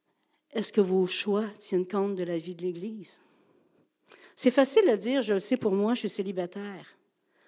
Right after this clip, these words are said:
Mais moi et ma maison, nous servirons l'Éternel. Ça peut être moi tout seul chez nous,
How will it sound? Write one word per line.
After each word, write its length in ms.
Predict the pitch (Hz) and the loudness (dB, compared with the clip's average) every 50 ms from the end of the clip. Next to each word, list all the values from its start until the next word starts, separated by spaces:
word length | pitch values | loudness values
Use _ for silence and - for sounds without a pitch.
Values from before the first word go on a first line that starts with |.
| _ _ _ _ _ _ _ - | _ _ _ _ _ _ _ -6
Mais 200 | 208 202 202 196 | -2 0 0 2
moi 360 | 190 190 202 214 233 247 254 | 2 2 0 0 0 0 0
et 40 | 233 | 0
ma 140 | 208 202 196 | 0 0 0
maison, 420 | 202 196 196 190 175 180 214 226 | 2 2 2 2 2 0 0 0
nous 140 | 233 220 190 | 0 0 0
servirons 460 | 180 - 214 190 185 180 180 175 190 | 0 0 -2 -2 -2 -2 -2 0 0
l'Éternel. 720 | 190 190 175 - - 170 165 175 175 175 185 185 196 196 208 - _ _ _ _ _ _ _ _ _ _ | 0 0 -2 -4 -4 -2 0 0 0 0 -2 -4 -8 -10 -16 -20 _ _ _ _ _ _ _ _ _ _
Ça 160 | - - - 170 | -10 -6 -6 -4
peut 120 | - 202 | 0 0
être 140 | 170 165 - | 0 0 2
moi 180 | 196 208 226 | 2 2 2
tout 100 | 240 - | 2 0
seul 240 | - - - 202 196 | -4 -4 -2 -2 -2
chez 200 | 196 - - 190 | -2 -2 -2 -2
nous, 300 | 180 175 170 185 208 214 | 0 0 0 -2 -4 -8